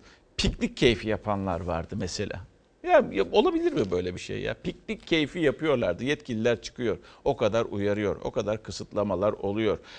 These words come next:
Bunlara göğüs geriyoruz, katlanıyoruz, hayatımız zorlanıyor. Ama birileri gidiyor sanki hiçbir şey olmamış gibi piknik keyfi yapabiliyorlar. Ama onlar şu bilginin farkında değiller. E,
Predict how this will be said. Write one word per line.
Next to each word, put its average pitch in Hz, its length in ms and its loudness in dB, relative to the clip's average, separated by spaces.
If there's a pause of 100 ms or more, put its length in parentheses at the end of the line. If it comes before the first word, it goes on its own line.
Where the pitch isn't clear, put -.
(120)
Bunlara 123 380 4
göğüs 110 460 -2
geriyoruz, 98 520 -2
katlanıyoruz, 113 760 -2
hayatımız 107 500 0
zorlanıyor. 107 420 0
Ama 208 240 2
birileri 220 380 4
gidiyor 202 300 2
sanki 196 320 2
hiçbir - 140 -10
şey 185 100 2
olmamış 175 320 0
gibi 160 260 -4 (340)
piknik - 360 -2
keyfi 160 280 4
yapabiliyorlar. 139 680 4
Ama 247 380 12 (220)
onlar 226 400 10 (240)
şu 285 320 6
bilginin 208 300 8
farkında 175 640 8
değiller. 143 480 8 (440)
E, 135 300 8